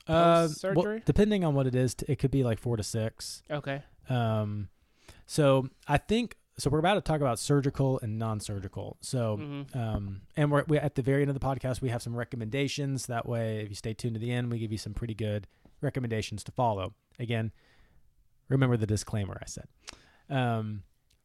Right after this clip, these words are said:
Speaker 1: so I think some of these things are, is, isn't the worst thing in the world for people who just had surgery. Um, because again, they need to be told what to do. Um, we don't want to rupture anything, but I think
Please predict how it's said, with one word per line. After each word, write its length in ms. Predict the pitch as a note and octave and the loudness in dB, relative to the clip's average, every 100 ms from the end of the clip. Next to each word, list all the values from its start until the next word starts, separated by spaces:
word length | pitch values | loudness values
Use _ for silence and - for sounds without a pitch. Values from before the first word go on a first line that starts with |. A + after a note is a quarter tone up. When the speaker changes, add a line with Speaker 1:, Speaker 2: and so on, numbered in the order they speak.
| - | -6
Speaker 1:
so 140 | - | 2
I 60 | C3+ | 2
think 220 | G#3+ C4+ | 2 -2
some 180 | - G#3 | -2 -2
of 60 | F3+ | 0
these 160 | E3+ - | 0 -2
things 220 | E3 C#3 | -2 0
are, 160 | B2 - | 0 0
is, 160 | A#2+ - | -4 -2
isn't 260 | D3+ G#3+ F#3+ | -4 -2 -2
the 80 | |
worst 380 | D3+ A2+ B2 - | -2 0 -2 -2
thing 160 | D#3 C3+ | -4 -2
in 80 | B2 | -2
the 100 | A2 | -4
world 520 | G#2+ G#2+ B2 D3 C3 | -4 -2 -2 -4 -8
for 140 | - C3+ | -10 -6
people 300 | C3 - A2 | -4 -4 -6
who 140 | A#2+ | -6
just 260 | A2 G#2+ A#2 | -6 -6 -8
had 160 | A2 | -8
surgery. 560 | - G2 F#2+ F#2+ F#2+ G2 _ _ _ _ _ _ _ _ _ - - - | -10 -14 -14 -14 -16 -18 _ _ _ _ _ _ _ _ _ -20 -20 -6
Um, 540 | C3 A#2 G#2+ G#2 G2+ F#2 - - - - - - - - | -2 0 -2 -4 -10 -12 -16 -18 -20 -20 -20 -20 -14 -4
because 200 | C3+ A#2+ | 0 0
again, 180 | A#2+ A2+ | 0 0
they 80 | A2 | 0
need 120 | A2 | 0
to 80 | G#2 | -2
be 80 | |
told 220 | - G#2+ G2 | -2 -2 -2
what 120 | - | -4
to 60 | |
do. 400 | G#2 D3+ D3 D3 - - - _ - | 2 4 6 2 -2 -14 -20 _ -10
Um, 540 | A2+ A2 G#2+ G#2+ G2+ - - - - - B2+ | -6 -4 -4 -6 -10 -14 -20 -20 -20 -14 -10
we 100 | G2 | -6
don't 380 | A#2+ A#2+ B2+ A#2 | -2 -2 -2 -4
want 200 | A2+ G2+ | -6 -4
to 80 | A2+ | -2
rupture 400 | G#2+ - G#2+ G2+ | -2 -4 -4 -4
anything, 540 | G2 F#2+ G2+ G2+ G#2 _ - _ - | -4 -4 -4 -4 -6 _ -20 _ -2
but 120 | B2 | 0
I 80 | A2 | 2
think 640 | - - E3 D3+ - - | -2 -2 0 0 -4 -16